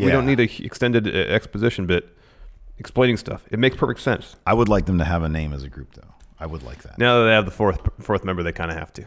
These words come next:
Speaker 1: It's a real faction now. You got the
Speaker 2: Yeah.
Speaker 1: lead guy, the mid card guy, and the tag
Speaker 2: Uh,
Speaker 1: team.
Speaker 2: like I said a couple weeks ago, that, that's, it's gotta get to the point where Seth's gonna have to draw a line in the sand. And while he didn't exactly do that in this case,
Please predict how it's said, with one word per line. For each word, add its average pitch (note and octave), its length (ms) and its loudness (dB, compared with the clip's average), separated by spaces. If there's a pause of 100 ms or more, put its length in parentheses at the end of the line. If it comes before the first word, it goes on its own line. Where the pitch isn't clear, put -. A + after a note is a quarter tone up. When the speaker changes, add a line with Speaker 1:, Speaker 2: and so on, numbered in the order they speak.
Speaker 1:
It's - 80 -14
a A2+ 60 -4
real A2 100 2
faction A#2 400 0
now. C#2 140 -6
You D2 80 -6
got D#2 140 -2
the E2+ 60 -6
Speaker 2:
Yeah. F2+ 200 0
Speaker 1:
lead D#2+ 80 -4
guy, D#2 380 -2
the D2 120 -8
mid D#2+ 220 -6
card D2+ 240 -4
guy, C#2+ 160 -4
and C#2 100 -8
the C2 60 -8
tag F2 240 -6
Speaker 2:
Uh, C3+ 140 2
Speaker 1:
team. A#2+ 100 -6
Speaker 2:
like D#3 100 2
I F3 60 2
said D#3+ 160 0
a - 20 -2
couple - 220 -2
weeks E3+ 160 2
ago, F#2+ 160 2
that, G2 280 0
that's, G#2 400 -2
it's A#2 140 -10
gotta C3 160 -2
get B2 120 -8
to - 40 -14
the A#2 80 -10
point A2+ 300 -8
where G2+ 100 -12
Seth's A2+ 300 -8
gonna A2+ 220 -12
have G#2+ 160 -8
to - 80 -14
draw G#2 260 -10
a - 20 -12
line G#2 220 -8
in G2 80 -8
the F2+ 80 -14
sand. A#2 360 -2
And A2 80 -4
while A2 160 2
he G#2+ 120 -2
didn't G2+ 180 -2
exactly F#2 380 0
do A#2 160 -2
that G2+ 180 0
in G#2 60 -6
this - 180 -6
case, E2+ 400 -6